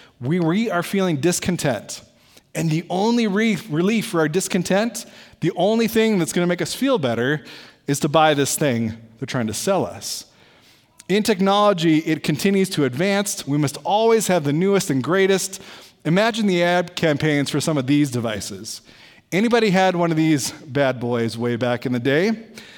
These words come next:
The latest in modern technology. Can you imagine the campaign? "Have your phone with you at all times. Nothing more convenient than carrying a phone attached to a car battery."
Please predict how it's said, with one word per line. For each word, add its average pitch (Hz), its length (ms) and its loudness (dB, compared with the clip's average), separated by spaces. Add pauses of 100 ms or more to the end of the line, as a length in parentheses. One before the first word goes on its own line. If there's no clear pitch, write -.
(180)
The 143 80 0
latest 196 520 4
in 170 160 0
modern 156 300 2
technology. 175 840 0 (540)
Can 190 140 2
you 185 100 4
imagine 196 500 2
the 202 80 2
campaign? 165 840 0
"Have 208 300 -2
your 233 120 -2
phone 220 320 0
with 202 140 0
you 202 80 2
at 185 80 4
all 190 140 4
times. 180 580 0 (440)
Nothing 185 380 2
more 180 160 2
convenient 151 600 0
than 135 80 -4
carrying 147 340 0
a 123 40 -2
phone 147 380 0
attached 120 440 -4
to 127 80 -2
a 120 40 -6
car 175 280 0
battery." 104 420 -2